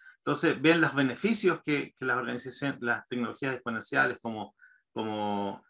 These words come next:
la inteligencia artificial, como lo, la tecnología de drones y todo lo que hoy día está,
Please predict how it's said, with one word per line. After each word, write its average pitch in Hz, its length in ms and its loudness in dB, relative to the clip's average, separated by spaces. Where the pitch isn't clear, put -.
la 107 160 -4
inteligencia 113 420 -4
artificial, 131 800 6
como 110 240 -6
lo, 104 240 -4
la 107 100 0
tecnología 110 520 -6
de 107 120 -4
drones 127 480 0
y 104 80 -8
todo 127 160 2
lo 156 140 2
que 131 80 0
hoy 127 80 4
día 131 280 4
está, - 520 0